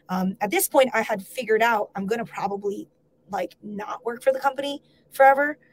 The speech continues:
I wanted to keep buying real estate, and that would be my way out. And then so I bought another house, saved up to buy another condo. This time, Manhattan, Brooklyn, you know, New York City is, like, no longer feasible. You're not gonna see a single condo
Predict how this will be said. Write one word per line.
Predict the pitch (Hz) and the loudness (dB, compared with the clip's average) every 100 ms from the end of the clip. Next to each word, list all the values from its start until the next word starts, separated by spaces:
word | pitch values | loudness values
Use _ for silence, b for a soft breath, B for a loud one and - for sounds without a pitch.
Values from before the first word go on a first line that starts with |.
| b b - | b b -2
I | 208 | 0
wanted | 208 214 - | 0 -2 -4
to | - | -10
keep | - 240 | -10 -4
buying | 208 214 202 | -4 -2 -2
real | 233 | 0
estate, | 233 - 226 - | -2 -6 -10 -8
and | 196 | -4
that | 196 214 | -2 -4
would | 214 | -6
be | 185 202 | -10 -14
my | 202 - | -14 -12
way | 220 - | -12 -12
out. | 214 240 - _ _ b b b 214 | -4 0 0 _ _ b b b -6
And | 214 | -4
then | 202 | -2
so | 226 | 0
I | 202 | 2
bought | 196 208 | 2 0
another | 196 208 277 277 | 0 0 2 0
house, | 180 190 208 - | -2 -8 -6 -8
saved | - - - 196 185 | -8 -4 -2 -4 -4
up | 202 214 | -8 -8
to | - 185 | -10 -4
buy | 208 | -4
another | 208 226 233 | -4 -6 -10
condo. | - 226 226 202 - B B - | -10 -8 -4 -6 -8 B B 0
This | 262 - | 2 2
time, | 233 208 214 _ | -2 -4 -8 _
Manhattan, | 208 214 220 214 214 202 | -8 -6 -4 -4 -6 -4
Brooklyn, | 208 208 214 202 202 | -2 -2 -4 -6 -6
you | 202 | -4
know, | 202 208 B B B - | -4 -6 B B B -6
New | 226 | -2
York | 240 233 | 0 0
City | - 254 214 | -2 0 0
is, | 202 | 0
like, | 196 | 0
no | 202 220 240 240 226 226 - | 0 2 4 4 2 0 -2
longer | 208 214 214 208 208 - | 0 0 0 -2 -4 -8
feasible. | - 202 196 196 | -12 -10 -6 -4
You're | 202 208 | -4 -2
not | 240 233 | -2 -4
gonna | 208 214 | -8 -8
see | 208 196 | -8 -6
a | |
single | - - 233 226 208 | -6 -6 -6 -4 -4
condo | - 196 202 247 | -6 -8 -6 -8